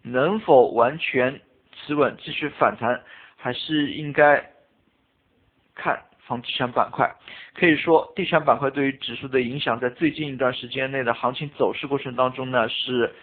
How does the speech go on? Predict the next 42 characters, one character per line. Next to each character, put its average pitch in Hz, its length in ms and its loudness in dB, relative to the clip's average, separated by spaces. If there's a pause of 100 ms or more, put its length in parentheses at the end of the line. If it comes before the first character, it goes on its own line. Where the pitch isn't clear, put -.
(240)
比 113 120 -14
较 110 140 -4
大 143 280 6
的。 104 160 -6 (1400)
那 180 80 -10
么 170 80 4
着 170 220 8
重 247 180 2
还 160 160 6
是 - 100 -6
应 160 100 -6
该 160 140 4
关 170 320 2
注 165 540 2
北 - 120 0
上 175 280 2
广 113 360 4 (380)
相 139 240 -2
关 139 160 0
的 131 120 -4
一 135 40 -4
些 135 180 -4
地 135 160 -8
产 127 220 -8
企 - 360 -18
业。 131 220 2 (540)
那 160 80 -12
么 156 120 0
像 160 360 4 (360)
有 139 200 4
改 127 220 2
革 135 140 0
题 - 180 -8
材、 123 240 0
有 117 300 -4
再 151 120 4
融 123 300 2
资， - 460 -4 (480)
那 120 100 -14
么 - 180 -4 (280)
都 185 200 4
是 - 560 -2